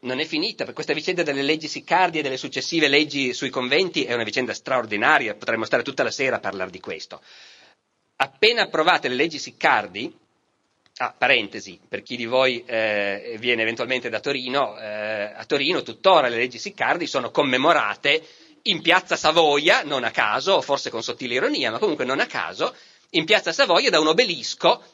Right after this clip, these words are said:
eretto con una sottoscrizione pubblica, alla cui base sta la memorabile frase: "La legge è uguale per tutti". Dopodiché,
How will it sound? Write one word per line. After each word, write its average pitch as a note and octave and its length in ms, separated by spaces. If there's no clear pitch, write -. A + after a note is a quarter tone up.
eretto E3 520
con D3 140
una C#3 140
sottoscrizione B2 800
pubblica, G2 720
alla D#3+ 320
cui C4+ 200
base C3+ 440
sta D3 440
la D3+ 140
memorabile C3+ 680
frase: G#2 580
"La G3+ 180
legge B2+ 520
è - 100
uguale B2 500
per C#3+ 220
tutti". - 500
Dopodiché, D4+ 880